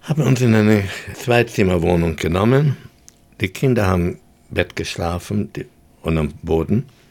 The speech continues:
Nächsten Morgen hat man uns genommen in eine Schul-, Schuljard. Und von dort sind mehr Leute gekommen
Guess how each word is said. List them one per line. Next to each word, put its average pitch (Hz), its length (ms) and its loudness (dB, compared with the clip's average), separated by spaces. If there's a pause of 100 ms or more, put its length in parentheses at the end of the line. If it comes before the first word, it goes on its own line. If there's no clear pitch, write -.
(680)
Nächsten 127 380 2
Morgen 104 340 4
hat 95 120 0
man 95 140 4
uns - 220 -4
genommen 90 480 2
in 92 220 0
eine 82 540 0
Schul-, 95 560 0 (1040)
Schuljard. 85 680 0 (1200)
Und 101 520 2 (500)
von 101 240 0
dort 131 340 2 (460)
sind 92 300 0
mehr 95 200 2
Leute 85 320 -2
gekommen 98 580 -2